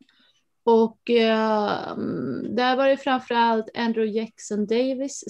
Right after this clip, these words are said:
som skrev en hel del böcker. Ehm, han var me-,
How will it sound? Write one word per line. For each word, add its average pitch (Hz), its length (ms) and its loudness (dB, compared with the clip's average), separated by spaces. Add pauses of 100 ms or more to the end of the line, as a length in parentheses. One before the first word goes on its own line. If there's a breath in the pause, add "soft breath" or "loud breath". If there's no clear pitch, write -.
som 208 120 -6
skrev 202 400 -2
en 190 80 -2
hel 190 240 -6
del 175 160 -6
böcker. 190 640 -6 (840)
Ehm, 190 580 -6 (760)
han 208 140 -4
var 202 100 -4
me-, 196 260 -6